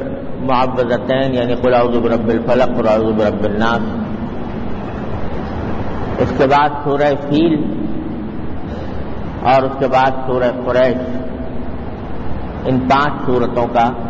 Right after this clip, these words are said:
اب تک بیان اللہ تعالیٰ کی توفیق سے مکمل ہوا۔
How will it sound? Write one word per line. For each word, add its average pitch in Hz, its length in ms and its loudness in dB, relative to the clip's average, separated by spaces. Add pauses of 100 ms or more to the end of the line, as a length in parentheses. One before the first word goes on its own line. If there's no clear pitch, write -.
(340)
اب 117 200 -2
تک 117 220 2
بیان 110 340 2 (1000)
اللہ 123 200 4 (100)
تعالیٰ 117 320 4
کی 117 60 -2
توفیق 113 440 0 (120)
سے 110 120 4
مکمل 113 720 2
ہوا۔ 95 240 2